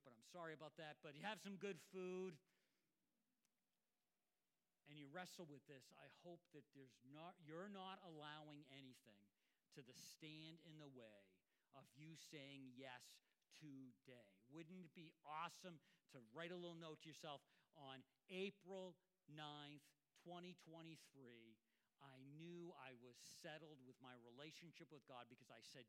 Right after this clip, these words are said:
yes to him. I let the empty tomb fill my empty heart, and it's settled." Let's pray. Heavenly Father, we just, uh,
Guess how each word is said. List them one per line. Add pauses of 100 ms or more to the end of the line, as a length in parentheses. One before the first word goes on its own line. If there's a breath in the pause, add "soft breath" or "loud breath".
yes
to
him. (240 loud breath)
I
let
the
empty (100)
tomb (320 loud breath)
fill
my (100)
empty
heart, (1000 soft breath)
and
it's (100)
settled." (1500)
Let's
pray. (1600 soft breath)
Heavenly
Father,
we
just,
uh,